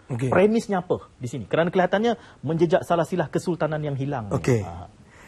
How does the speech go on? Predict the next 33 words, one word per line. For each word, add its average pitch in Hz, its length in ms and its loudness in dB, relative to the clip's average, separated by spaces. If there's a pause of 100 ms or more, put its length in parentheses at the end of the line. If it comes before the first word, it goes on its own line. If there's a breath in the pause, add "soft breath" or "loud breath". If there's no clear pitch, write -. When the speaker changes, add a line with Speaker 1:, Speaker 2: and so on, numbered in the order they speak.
(200 loud breath)
Speaker 1:
Uh, 127 160 0
premis 139 480 0
yang 123 160 2
saya 127 160 0
bawa, 120 320 4
eh, 160 120 -6 (120)
kalau 113 240 0
saya 113 400 -4
nak 110 320 -4
bercakap 120 400 -6
secara 120 240 -6
terus - 160 -16
terang, 135 240 0 (640 loud breath)
yang 143 160 4
saya 135 240 2
nampak 127 320 0
dari 135 160 0
awal 131 320 2
tu 151 240 -2
adalah 131 320 2
saya 131 320 0
menceritakan 127 640 0
bagaimana, 127 720 2 (640 loud breath)
uh, 123 400 2
Ahlul 135 320 2
Bait, 120 320 2
Speaker 2:
Mm-mm. 127 160 -4
Speaker 1:
keturunan 131 400 0
Rasulullah 135 240 2
sallallahu 139 320 0
alaihi - 80 2
wasallam 143 160 4
Speaker 2:
Mm. 139 100 0